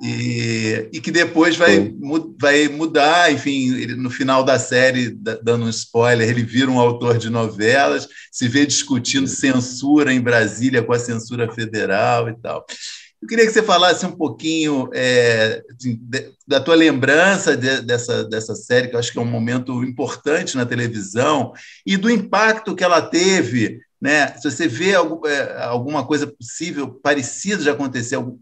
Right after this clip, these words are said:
Speaker 1: na televisão hoje, o impacto que Anos Rebeldes teve por estar junto, mais ou menos no mesmo momento que estavam acontecendo as manifestações pelo impeachment do Collor, o, o,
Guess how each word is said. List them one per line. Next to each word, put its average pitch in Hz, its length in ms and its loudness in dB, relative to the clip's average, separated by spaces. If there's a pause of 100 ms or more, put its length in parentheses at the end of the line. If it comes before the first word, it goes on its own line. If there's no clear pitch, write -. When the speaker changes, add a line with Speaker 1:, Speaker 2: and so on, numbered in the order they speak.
Speaker 1:
na 127 140 -2
televisão 117 500 -4
hoje, 151 220 2 (180)
o 160 60 -8
impacto 180 540 0
que 165 100 -2
Anos 160 140 -2
Rebeldes 151 560 0
teve 165 320 -2 (280)
por 180 200 -2
estar 180 320 2
junto, 196 360 -2
mais 190 220 0
ou 196 60 0
menos 190 200 -2
no 185 80 -6
mesmo 202 320 -2
momento 180 280 -4
que 180 80 -10
estavam 165 240 0
acontecendo 160 640 -4
as 139 100 -4
manifestações 143 880 -4 (260)
pelo 143 200 -2
impeachment 139 720 -2
do 123 120 -4
Collor, 131 720 2 (140)
o, 135 560 -6
o, - 40 -20